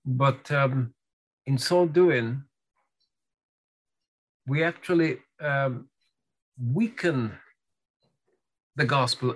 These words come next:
or, or, or rather than say weaken it, we end up not delivering it to the people who need to hear it.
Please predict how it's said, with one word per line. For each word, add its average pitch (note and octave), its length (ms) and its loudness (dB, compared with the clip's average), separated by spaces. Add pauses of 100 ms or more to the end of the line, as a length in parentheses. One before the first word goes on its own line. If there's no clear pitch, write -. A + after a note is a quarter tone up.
or, B2 400 2 (680)
or, B2+ 240 0 (100)
or B2 320 -2
rather C#3 280 2
than C3+ 180 -2
say B2 220 -2
weaken A#2+ 520 -2
it, A#2+ 240 -2
we B2+ 360 0
end C3 200 0
up C3 200 -4
not C#3 600 -2
delivering C#3+ 540 0
it A2+ 200 -4 (440)
to C#3 80 -4
the B2+ 100 -2
people B2 340 -2
who A#2+ 140 2
need B2 200 0
to B2+ 80 -6
hear B2+ 300 0
it. G2 100 -8